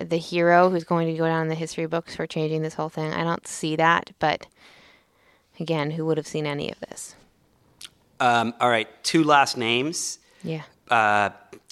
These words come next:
Speaker 2: Flotus, does she do it? Does she just say, "You know what? I have had enough.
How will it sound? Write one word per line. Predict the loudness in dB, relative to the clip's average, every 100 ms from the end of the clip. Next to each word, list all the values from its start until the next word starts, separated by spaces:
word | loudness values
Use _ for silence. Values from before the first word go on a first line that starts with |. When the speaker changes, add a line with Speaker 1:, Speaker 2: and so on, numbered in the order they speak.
| -20
Speaker 2:
Flotus, | -6 0 0 0 -2 -4 -6 _ _
does | -10 -4
she | -2 -2
do | 0 0
it? | 0
Does | -2
she | -4 -4
just | -6 -6
say, | -2 -2
"You | -2
know | -2 0
what? | 2 2 2
I | 2
have | 0 2
had | 0 0
enough. | 0 0 0 -2 -16 -18